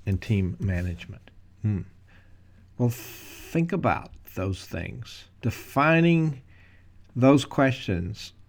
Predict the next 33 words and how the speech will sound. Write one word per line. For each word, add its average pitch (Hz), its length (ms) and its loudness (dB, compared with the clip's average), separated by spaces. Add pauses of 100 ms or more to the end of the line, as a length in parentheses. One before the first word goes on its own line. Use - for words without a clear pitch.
will 113 140 0
help 123 200 2
us 117 140 -2
move 110 220 2
forward. 95 560 0 (420)
Let's 165 220 0
look 190 200 0
at 127 200 6
a 113 400 6 (340)
basic 156 540 0
problem 117 640 2 (240)
solving 104 720 2
model. 87 540 -2
Here's, 147 380 -2 (320)
here's - 200 -2
how 123 140 0
it - 80 -4
works. - 460 -6 (1000)
Number 135 220 6
one, 110 360 6 (300)
clearly 190 720 4
define 127 520 4
the 113 60 2
problem. 95 600 2
In 98 80 2
this 104 160 0
case, 107 340 0
we're 110 120 2
looking 104 280 0
at 95 220 -4
obstacles. - 960 -6 (1080)
And 113 180 4
get 180 300 2